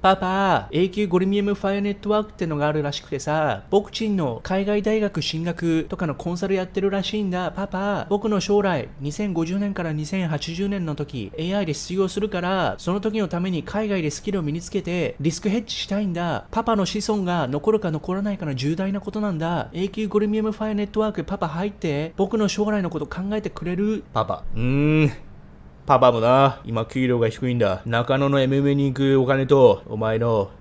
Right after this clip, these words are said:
食費でいっぱいいっぱいなんだ。カイト、カイトの将来のための投資と見るのか、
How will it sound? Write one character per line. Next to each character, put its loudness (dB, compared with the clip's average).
食 -4
費 -6
で 2
い -10
っ -10
ぱ 0
い 2
い -6
っ -10
ぱ -2
い -2
な -6
ん -8
だ。 -10
カ 0
イ -2
ト、 0
カ 2
イ 2
ト -2
の 0
将 2
来 4
の -2
た 2
め 0
の 2
投 2
資 -2
と 2
見 0
る 4
の 2
か、 0